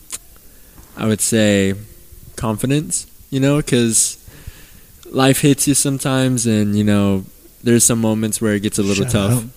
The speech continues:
Speaker 1: right?
Speaker 2: Shout out life.
Speaker 1: And <laughs> shout out life, right? Yeah. But, you know, a little bit more confidence 'cause, you know, life happens, and,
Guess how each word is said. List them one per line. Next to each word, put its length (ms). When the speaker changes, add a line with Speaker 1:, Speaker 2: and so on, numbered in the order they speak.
Speaker 1:
right? 320
Speaker 2:
Shout 20
out 160
life. 260
Speaker 1:
And 460
<laughs> 320
shout 340
out 160
life, 340
right? 300
Yeah. 360
But, 220
you 140
know, 420
a 60
little 220
bit 160
more 180
confidence 560
'cause, 260
you 60
know, 380
life 280
happens, 580
and, 500